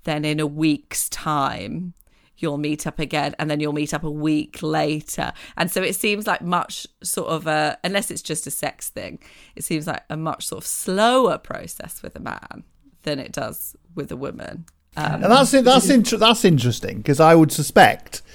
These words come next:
Speaker 2: knowing men <laughs> quite well, being a man, I would suspect that actually quite a lot of men would love to speed things up a bit, really, in a lot of situations.
Speaker 1: Well, I'm,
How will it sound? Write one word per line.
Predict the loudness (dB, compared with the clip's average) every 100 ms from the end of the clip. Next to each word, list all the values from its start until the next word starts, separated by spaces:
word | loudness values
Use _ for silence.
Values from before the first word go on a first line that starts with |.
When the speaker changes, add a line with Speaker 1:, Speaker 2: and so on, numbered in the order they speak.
| -20 -20 -18 -2
Speaker 2:
knowing | 4 4
men | 6 6 6 2 -4 -2 4
<laughs> | 6 6
quite | 6 6
well, | 8 8 6
being | 4 4
a | 4
man, | 2 -2 -6 -18 2
I | 6
would | 6
suspect | 6 8 8 10
that | 10 8
actually | 6 2
quite | 6 8
a | 10
lot | 10
of | 8
men | 6 6
would | 6
love | 4
to | 2
speed | 4 6 8
things | 6 6 8
up | 6
a | 8
bit, | 8 6
really, | 6 4 4 -2 0
in | 4
a | 8
lot | 8
of | 6 0
situations. | 0 6 6 4 -2 -6
Speaker 1:
Well, | -4
I'm, | -2 -2 -4